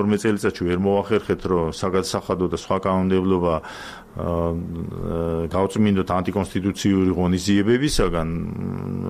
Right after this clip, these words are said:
რა თქმა უნდა, ბიზნესი ყოფანობს ესეთ სიტუაციაში, რა ღირს. და ეს ყველაფერი ფული ჯდება, ეგ არის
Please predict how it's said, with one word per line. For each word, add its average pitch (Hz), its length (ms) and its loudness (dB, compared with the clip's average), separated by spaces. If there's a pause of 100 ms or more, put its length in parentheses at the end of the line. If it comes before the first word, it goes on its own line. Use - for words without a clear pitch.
(200)
რა 98 180 -2
თქმა 117 240 2
უნდა, 120 280 6 (420)
ბიზნესი 104 540 2 (120)
ყოფანობს 98 560 0
ესეთ 87 300 -4
სიტუაციაში, 90 680 0 (100)
რა 87 160 2
ღირს. 78 240 -4
და 151 80 2
ეს 165 160 4
ყველაფერი 160 400 4
ფული 123 340 4
ჯდება, 92 320 0
ეგ 87 140 -2
არის 78 200 -2